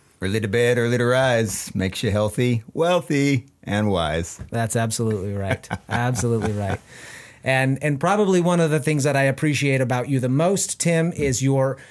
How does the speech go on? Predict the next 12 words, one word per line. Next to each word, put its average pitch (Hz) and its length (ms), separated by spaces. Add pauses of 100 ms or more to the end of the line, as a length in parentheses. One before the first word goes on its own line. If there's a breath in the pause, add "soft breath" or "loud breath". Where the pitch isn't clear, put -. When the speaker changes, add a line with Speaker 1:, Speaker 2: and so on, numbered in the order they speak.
(140 loud breath)
Speaker 2:
your 131 300
interest 226 680
and 143 300
willingness 139 880 (200 loud breath)
to 139 160
help 165 340
other 156 260
people 120 640 (240 loud breath)
catch 170 380
the 165 140
entrepreneurial 139 1040
bug 147 440